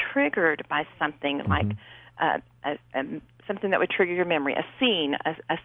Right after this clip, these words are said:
Speaker 1: smell, a, um, a song, s-, any, anything can trigger. Like, um, oh, I have a friend who was a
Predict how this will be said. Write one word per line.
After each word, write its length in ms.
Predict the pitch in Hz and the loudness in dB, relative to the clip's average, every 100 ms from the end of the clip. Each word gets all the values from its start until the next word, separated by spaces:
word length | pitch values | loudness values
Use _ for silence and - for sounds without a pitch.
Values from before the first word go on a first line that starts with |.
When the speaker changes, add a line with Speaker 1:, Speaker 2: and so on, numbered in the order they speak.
| - | -4
Speaker 1:
smell, 540 | 233 247 208 139 131 - - - - - | 4 4 6 4 4 2 -8 -12 -8 0
a, 300 | 165 143 143 - | 2 2 0 0
um, 420 | 160 151 - - - | 0 0 -4 -8 -6
a 60 | 180 - | -8 0
song, 440 | 277 220 127 73 - - - - - - | 2 4 4 0 -6 -16 -18 -20 -20 -20
s-, 60 | - _ - | -20 _ 0
any, 280 | 226 320 320 - | 4 4 0 0
anything 480 | 330 392 - 277 262 | 2 2 2 0 2
can 100 | 247 233 - | 0 -2 0
trigger. 480 | 254 247 156 151 - | 0 2 2 0 -2
Like, 240 | 185 180 - | -4 -4 -2
um, 340 | 185 175 170 185 - - - | 0 2 0 -6 -18 -18 -2
oh, 80 | 202 | 2
I 80 | - | 2
have 100 | 202 | 2
a 80 | 202 | 0
friend 260 | - 160 165 - | 0 0 0 -2
who 80 | - - | -4 -2
was 260 | 156 180 320 | 2 4 2
a 80 | 185 | -4